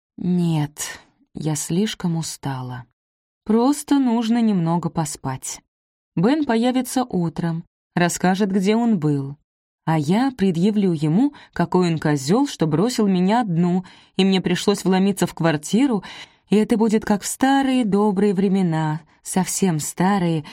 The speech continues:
до того, как он переехал жить в прекрасную богатую новую семью и зажил абсолютно новой жизнью, пока меня перекидывали из семьи в семью до тех пор,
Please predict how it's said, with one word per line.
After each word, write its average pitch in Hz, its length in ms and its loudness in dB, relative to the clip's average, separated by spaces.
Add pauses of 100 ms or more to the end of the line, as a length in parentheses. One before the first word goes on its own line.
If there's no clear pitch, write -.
(380)
до 180 180 2
того, 185 300 0
как 170 180 -2
он 180 140 2
переехал 185 520 0
жить 220 280 -2
в - 80 -16
прекрасную 190 640 0
богатую 175 520 0
новую 160 360 0
семью 185 500 -2 (460)
и 190 80 2
зажил 214 400 2
абсолютно 247 640 0
новой 220 340 2
жизнью, 180 640 0 (440)
пока 170 220 0
меня 185 320 2
перекидывали 170 640 0
из 160 140 0
семьи 165 400 -2
в 147 80 -4
семью 160 400 0
до 175 140 -2
тех - 240 -4
пор, 196 260 -2